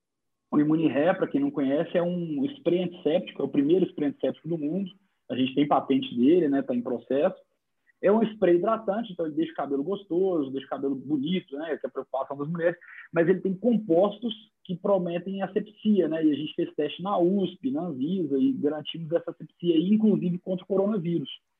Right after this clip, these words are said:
Então, ele é um shampoo mesmo, só que em spray, você borrifa no cabelo, ele, né, tira aquele aspecto de sujo e também,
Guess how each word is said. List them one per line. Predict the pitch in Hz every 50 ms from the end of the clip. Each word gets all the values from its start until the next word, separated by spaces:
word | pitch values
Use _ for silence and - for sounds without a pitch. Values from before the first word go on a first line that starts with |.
| _ _ _ _ _ _ _ _ _ -
Então, | 151 160 170 170 - 170 170 180 202 220 226 233 226 220 214 196 165 131 - - _ _ _ _ _ -
ele | - 165 185 190
é | 208
um | 220 214
shampoo | 214 233 214 196 - - 202 247 277 226
mesmo, | 185 175 196 226 226 175 151 - - _ -
só | - 160
que | 156 190
em | 190 185 -
spray, | - - 175 190 226 233 -
você | 185
borrifa | 160 160 156 147 156 151 - 175
no | 175
cabelo, | - 196 190 196 165 156 175 196 254 269 _ _ _ _ _ _ _ _ _ _ -
ele, | 151 165 170 170 175 170 147 120 - _ _ -
né, | 110 147 160 156 147 123 - - -
tira | 185 175 170
aquele | - 165 151
aspecto | 147 139 - - - 151 143 143 - 170
de | 160 185 190 - - -
sujo | 185 190 196 214 214 202 220 226 208 - - _ _ _ _ _ _ _ _ _ _ _ _ -
e | 127 147
também, | - - 180 175 170 143 143 143 147 156 165 170 180 185 185 180 175 156 143 131 127 117 120 120